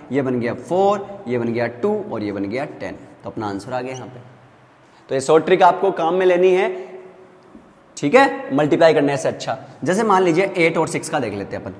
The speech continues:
एट और सिक्स का square करते हैं, कितना आसान है। एट का square होता है सिक्सटी फ़ोर,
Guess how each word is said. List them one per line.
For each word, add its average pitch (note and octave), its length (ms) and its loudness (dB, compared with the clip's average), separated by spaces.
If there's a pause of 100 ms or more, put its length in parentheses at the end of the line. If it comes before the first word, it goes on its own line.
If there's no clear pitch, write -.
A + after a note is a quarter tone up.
(440)
एट F3 240 6
और F3+ 120 2
सिक्स E3 200 -6
का D3+ 140 -2
square A2+ 300 -6
करते G#2 280 -10
हैं, F2+ 100 -18 (840)
कितना D3 340 -4
आसान E3+ 300 -2
है। E3+ 100 -6 (420)
एट F#3+ 220 6
का A3 120 10
square G3+ 280 2
होता F3+ 160 0
है F3 80 0
सिक्सटी E3 300 -4
फ़ोर, F#3 360 -2